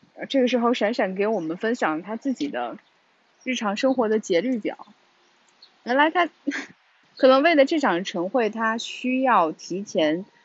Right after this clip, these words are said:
两个小时起来，而不是说我按照自己的，呃，生活节奏，可能提前十五分钟，然后把电脑打开就好了。而我们需要准备的不仅是整个人在电脑前这件事情，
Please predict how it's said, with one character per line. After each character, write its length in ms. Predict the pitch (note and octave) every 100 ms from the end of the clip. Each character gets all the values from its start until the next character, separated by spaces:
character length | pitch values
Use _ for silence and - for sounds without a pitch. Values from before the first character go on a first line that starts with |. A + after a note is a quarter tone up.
| _
两 220 | - C#3 -
个 80 |
小 180 | B3+ D#3+
时 200 | D3+ D3
起 220 | - -
来， 260 | G#2 C2+ G#1+ _ _ _ _ _
而 140 | F3+
不 80 | G3
是 160 | F#3+ A3
说 240 | A3 A3
我 180 | G#3+ D3+
按 180 | F#3 G#3
照 160 | F#3
自 140 | F3+ G#3+
己 80 | E3+
的， 300 | D#3 D#3 - _ _ _ -
呃， 100 | -
生 240 | G3+ G#3
活 160 | G3+ F3+
节 140 | F3
奏， 120 | F#3
可 120 | F3+
能 60 | F3+
提 120 | F3+
前 160 | F#3 G3
十 140 | A#3
五 80 | F3+
分 180 | F#3 F3+
钟， 240 | F#3 G3
然 120 | G3 D#3+
后 80 |
把 120 | C#3+ C3+
电 160 | G3+
脑 100 | E3+
打 180 | E3+ A#2+
开 180 | - F3
就 140 | F#3
好 200 | F3 -
了。 140 | - - _ _ _ _
而 80 | C4+
我 80 | D4
们 140 | G#3+
需 120 | G3+ C#4+
要 140 | C4+
准 220 | - A3+
备 160 | A3 G3+
的 80 | G3
不 160 | B3
仅 160 | B3 C#4+
是 120 | F#3
整 200 | F#3 D#3
个 120 | D3+
人 460 | D3 D3 C3+ D3+ G3+ - -
在 120 | G#3
电 220 | A#3+ G#3
脑 260 | E3+ A#2 - _ _
前 300 | - - D3
这 100 | F3+
件 160 | G#3+ G3+
事 200 | G3 G3+
情， 260 | - -